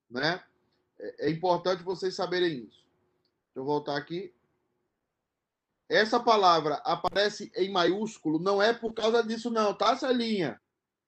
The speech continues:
Porque você vai ter Deus também em maiúsculo, em minúsculo, começando com a letra maiúscula, mas em minúsculo na Bíblia.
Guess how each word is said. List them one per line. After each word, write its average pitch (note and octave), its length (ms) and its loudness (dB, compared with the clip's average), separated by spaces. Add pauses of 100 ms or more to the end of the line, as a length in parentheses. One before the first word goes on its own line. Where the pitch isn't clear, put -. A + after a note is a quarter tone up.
Porque G3 220 2
você G#3+ 260 4
vai A#3 220 4
ter A3+ 260 6
Deus A3+ 320 10
também G3 680 0 (840)
em G#3 240 0
maiúsculo, A3 1040 0 (200)
em F#3+ 120 -4
minúsculo, A3+ 840 0
começando A3 560 -4
com A#3 80 -6
a G3+ 60 4
letra G3+ 180 2
maiúscula, A3 560 -2
mas A3 180 0
em A3+ 60 -6
minúsculo A3+ 480 -4
na B3 100 -2
Bíblia. G#3 400 -4